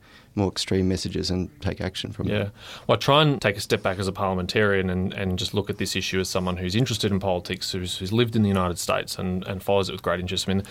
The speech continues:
Speaker 2: the Republican Party is gonna have a fascinating internal debate over the next few years of, are they a Trump party? Are they a post-Trump party? To what extent do they move away from him as an individual, as a figure? To what extent do they retain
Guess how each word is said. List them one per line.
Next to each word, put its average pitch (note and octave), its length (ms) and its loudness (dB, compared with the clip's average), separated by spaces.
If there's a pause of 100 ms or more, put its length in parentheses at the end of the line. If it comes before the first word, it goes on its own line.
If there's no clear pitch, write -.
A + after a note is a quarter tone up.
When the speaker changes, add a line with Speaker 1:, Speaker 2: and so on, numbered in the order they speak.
(200)
Speaker 2:
the A2 60 2
Republican G#2+ 380 2
Party F#2+ 280 2
is F#2+ 100 0
gonna F#2 160 0
have F#2+ 180 -4
a F2 100 -2
fascinating F#2 880 -2
internal F#2 640 -2 (300)
debate G#2 320 2
over G2 160 -2
the F2+ 80 0
next F2 180 -4
few F2 140 -4
years F2 340 -4
of, F#2+ 240 -2
are F#2+ 160 0
they F2 160 0
a F2 80 -2
Trump G#2 300 0
party? F#2+ 320 2
Are F2 60 0
they F2 140 0
a F2 60 -2
post-Trump - 540 -4
party? F2+ 420 -2 (320)
To - 80 0
what G2 180 4
extent F2+ 460 -2
do G2+ 120 -2
they F2+ 420 0 (240)
move F#2 200 2
away F#2 220 4
from F#2+ 160 -2
him F#2 220 0
as F2+ 160 -2
an F#2 100 -4
individual, G#2+ 560 2
as F#2+ 140 2
a F#2 120 0 (180)
figure? D3 320 2 (260)
To - 100 0
what G2 80 6
extent F2+ 340 -2
do G2+ 60 -2
they F2+ 100 2
retain F2+ 600 0